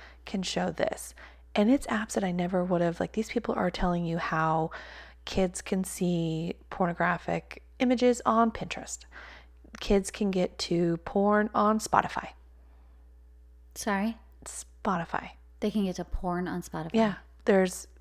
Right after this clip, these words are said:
Speaker 1: there's playlists and, and things out there that are porn. They're just sex noises.
Speaker 2: <gasps>
Speaker 1: And you know how Spotify has that new thing where if you click on a certain song, it'll show you that
Speaker 2: <gasps>
Speaker 1: person's music video?
Speaker 2: Oh my
Speaker 1: Well,
Speaker 2: God.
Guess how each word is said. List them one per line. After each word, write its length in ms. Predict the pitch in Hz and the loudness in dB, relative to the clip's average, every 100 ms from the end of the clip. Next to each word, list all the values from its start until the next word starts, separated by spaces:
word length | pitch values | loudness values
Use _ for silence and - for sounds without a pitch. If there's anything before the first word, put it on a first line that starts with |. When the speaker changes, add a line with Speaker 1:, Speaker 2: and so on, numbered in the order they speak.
| - | -2
Speaker 1:
there's 220 | 214 185 | 0 0
playlists 680 | - - 185 185 175 160 - | 0 2 4 4 0 -6 -6
and, 300 | 175 165 180 - | -4 -4 -6 -6
and 200 | 170 170 | -6 -2
things 240 | 185 185 | -2 -2
out 140 | - | -4
there 100 | 185 | -4
that 120 | - - | -2 -4
are 80 | - | -4
porn. 380 | - 180 165 156 | -4 -2 -2 -2
They're 80 | - | -6
just 220 | - - | -8 -10
sex 400 | - 175 160 - | -8 -6 -6 -8
noises. 600 | 160 160 180 226 269 - - | -4 -2 0 2 0 0 2
Speaker 2:
<gasps> 60 | 349 - - - - | 2 0 -10 -18 -4
Speaker 1:
And 80 | 190 | 2
you 60 | 185 | 4
know 120 | 196 | 6
how 360 | 190 180 180 - - | 8 8 6 -4 -8
Spotify 420 | - 185 175 175 | 0 2 4 2
has 180 | 185 170 | 0 0
that 140 | - | 0
new 140 | 190 175 | 0 -2
thing 320 | - 175 175 | 0 -2 2
where 140 | 170 | 0
if 100 | 165 | 0
you 80 | 175 | -2
click 240 | - 175 180 | 0 0 0
on 80 | |
a 60 | 175 | -2
certain 320 | - 180 170 | -4 -4 -4
song, 420 | - 175 170 165 | -2 2 2 2
it'll 140 | 170 170 | -2 -4
show 180 | - 165 | -2 -2
you 140 | 165 | 0
that 340 | 160 - - - | 0 -2 -8 -4
Speaker 2:
<gasps> 0 | |
Speaker 1:
person's 440 | 302 381 175 - | 0 0 -2 -2
music 240 | 180 202 | 0 0
video? 400 | - 254 302 349 - - - - - - - - - | 2 6 6 4 0 -18 -20 -20 -20 -20 -20 -20 2
Speaker 2:
Oh 40 | 190 | 10
my 0 | |
Speaker 1:
Well, 160 | 233 | 10
Speaker 2:
God. 100 | 151 | 10